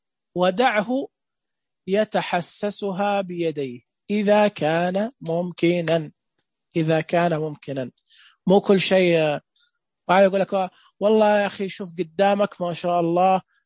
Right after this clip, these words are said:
آه، إنسان ما شاء الله جميل". يقول لك: "أبغى أشوفه، أبغى ألمسه". ما ينفع، عيب. <laughs> إذا كان ممكنا، ها، دائما حطوا على إذا كان ممكنا مليون خط.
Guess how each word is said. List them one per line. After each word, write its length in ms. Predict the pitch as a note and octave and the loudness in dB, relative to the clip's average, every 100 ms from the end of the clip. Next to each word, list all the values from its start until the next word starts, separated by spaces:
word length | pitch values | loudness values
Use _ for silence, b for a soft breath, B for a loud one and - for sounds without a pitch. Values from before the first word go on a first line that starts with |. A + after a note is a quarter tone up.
| _ - | _ -14
آه، 600 | F#3 F3+ E3 D#3 D#3 D3+ | -8 -4 -4 -2 -2 -4
إنسان 840 | F3+ E3+ - G#3 G#3+ A3 G#3+ F#3+ F#3+ | -6 -4 -2 0 2 0 -2 -10 -10
ما 180 | F#3+ | -8
شاء 200 | F3 F#3+ | -4 0
الله 360 | F#3 F#3+ G#3 G#3+ | 0 2 2 2
جميل". 440 | F3 F#3+ B3+ C4+ | 0 -2 2 0
يقول 340 | E3+ - - F#3 | -2 -10 -16 -10
لك: 80 | A#3 | -4
"أبغى 220 | B3+ B3+ | -2 0
أشوفه، 480 | - G#3+ F3+ G3 G3 - | -2 -2 -2 -6 -8 -4
أبغى 200 | G3+ G#3 | -2 0
ألمسه". 360 | G3 F3 - G3 _ - | 0 0 -4 -10 _ 0
ما 80 | C#5+ D5 | 4 6
ينفع، 220 | A4 - - | 4 -2 -4
عيب. 240 | - - D3 _ - | -2 -2 -4 _ -20
<laughs> 1040 | - - G3+ - - - - - G3+ - A3+ B B B B | -14 -6 -6 -6 -12 -12 -4 -4 -4 -8 -10 B B B B
إذا 200 | G3+ A#3 | 2 2
كان 400 | A3 C4+ D4 C4 | 0 0 0 0
ممكنا، 680 | B3+ C4 - F#3+ E3+ E3+ A3 | 0 -2 -4 -10 -8 -4 -4
ها، 60 | D4 _ _ b b b _ - | -4 _ _ b b b _ 0
دائما 480 | A3 C4+ B3+ C4 C4 | 2 2 0 -4 -6
حطوا 340 | C#4 C4+ A3+ | -6 -6 -6
على 260 | G3+ A3+ G#3 | -4 -4 -4
إذا 160 | G#3 | -4
كان 360 | G3+ A#3+ A#3 G#3+ | -6 -6 -6 -6
ممكنا 380 | A#3+ - A#3 A3+ | -10 -10 -8 -8
مليون 600 | G#3 G3+ G3 G3 G#3+ F3 | -8 -6 -2 0 2 0
خط. 460 | - B2+ _ - | -4 -6 _ -20